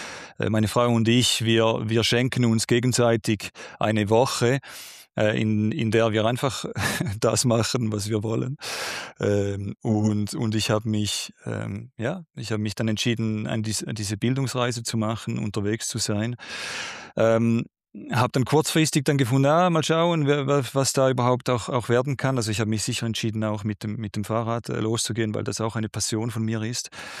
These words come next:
Und, ähm, habe dann relativ kurzfristig dann auf LinkedIn auch eben die Leute, die ich einfach, wo wir schon Online-Kontakt oder uns kennengelernt haben, auch getaggt oder Leute aus der Bildungslandschaft,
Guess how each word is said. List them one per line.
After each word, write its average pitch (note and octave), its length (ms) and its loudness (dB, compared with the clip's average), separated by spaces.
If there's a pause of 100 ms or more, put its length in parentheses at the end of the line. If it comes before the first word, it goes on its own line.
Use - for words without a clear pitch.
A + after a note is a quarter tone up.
(680)
Und, A#2+ 540 6
ähm, A#2 640 2 (160)
habe B2 220 2
dann B2 80 0
relativ D#3 320 2
kurzfristig E3 580 0
dann C#3+ 120 2
auf B2 120 2
LinkedIn D3+ 460 2
auch D3 280 0
eben D3 360 0
die C3 160 0
Leute, C3 360 4
die B2+ 160 4
ich - 400 -2 (280)
einfach, - 400 -6 (100)
wo A2+ 180 0
wir A#2 120 4
schon A2 180 0 (100)
Online-Kontakt C3+ 800 2
oder A2 140 0
uns A#2 140 0
kennengelernt A#2+ 500 2
haben, A#2 200 0
auch A2 120 -4
getaggt B2+ 480 2
oder A2 120 -2
Leute G#2+ 280 0
aus A2 80 -4
der A2 80 -4
Bildungslandschaft, A#2+ 960 -6